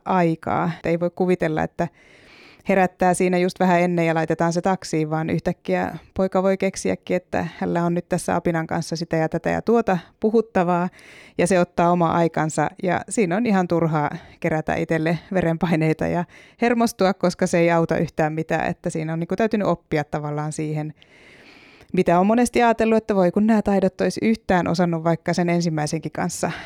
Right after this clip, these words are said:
samalla lailla niinku jotenkin pysähtyä siihen ja hidastaa ja antaa sille lapselle aikaa.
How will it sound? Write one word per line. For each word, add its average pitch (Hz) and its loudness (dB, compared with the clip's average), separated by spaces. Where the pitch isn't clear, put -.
samalla 160 -2
lailla 165 -2
niinku 160 -2
jotenkin 170 -2
pysähtyä 165 0
siihen 160 -2
ja 160 -2
hidastaa 165 0
ja 160 2
antaa 170 0
sille 156 -2
lapselle 160 -4
aikaa. 165 -6